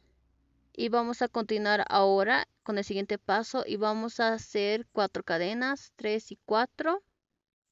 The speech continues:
Y vamos a enganchar de esta parte, miren, de forma cruzada, de esta parte, miren, de acá. Y vamos a cruzar al otro lado de esta forma y de ahí es donde vamos a sacar nuestro punto bajo,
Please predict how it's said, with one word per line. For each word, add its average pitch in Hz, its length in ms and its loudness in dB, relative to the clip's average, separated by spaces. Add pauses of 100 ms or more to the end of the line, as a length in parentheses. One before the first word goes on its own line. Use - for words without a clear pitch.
(1000)
Y 269 120 2
vamos 240 340 2
a 254 60 2
enganchar 226 320 2
de 214 80 4
esta 220 180 -2
parte, 185 440 -2
miren, 262 340 0
de 214 100 0
forma 220 440 2
cruzada, 254 760 0
de 302 120 -4
esta 226 160 -6
parte, - 360 -8
miren, 277 440 -4 (880)
de 220 180 -2
acá. 226 460 -2 (800)
Y 233 80 0
vamos 240 260 2
a 240 60 2
cruzar 233 420 0
al 202 220 6
otro 220 260 2
lado 208 320 4
de 226 140 2
esta 208 260 -8
forma 220 460 -2
y 262 180 -4
de 240 140 4
ahí 233 200 4
es 226 160 0
donde 214 220 -2
vamos 208 300 -4
a - 20 -6
sacar 220 380 -2
nuestro 220 320 -4
punto 220 500 -2
bajo, - 420 -6